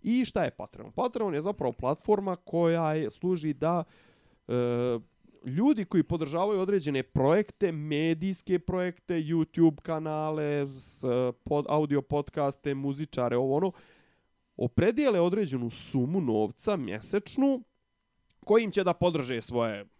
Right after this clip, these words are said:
ovaj, umjetnike, prijatelje, one za koje misle da treba da ih podrže. I uglavnom, ovaj, k-, Patreon ti formiraš tako što ti odrediš te takozvane tirove, kako bi se to kod nas zove, klase, šta kao?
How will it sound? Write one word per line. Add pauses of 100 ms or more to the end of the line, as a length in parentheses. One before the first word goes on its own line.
(340)
ovaj, (140)
umjetnike,
prijatelje, (240)
one
za
koje
misle
da
treba
da
ih
podrže. (420)
I
uglavnom,
ovaj, (460)
k-,
Patreon
ti
formiraš
tako
što
ti
odrediš
te
takozvane
tirove,
kako
bi
se
to
kod
nas
zove,
klase,
šta
kao?